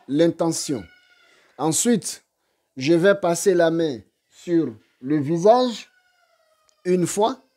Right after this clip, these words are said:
Je redépose encore pour une deuxième fois l'extérieur de la main droite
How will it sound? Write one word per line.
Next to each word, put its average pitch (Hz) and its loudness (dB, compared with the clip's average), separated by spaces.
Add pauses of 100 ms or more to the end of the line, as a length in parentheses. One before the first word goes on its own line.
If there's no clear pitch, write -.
(580)
Je 127 2
redépose 180 2
encore 156 -4 (220)
pour 151 -4
une 175 0
deuxième 190 2
fois 233 -4 (1600)
l'extérieur 185 2 (260)
de 143 -2
la 175 4
main 175 -2 (680)
droite 143 -2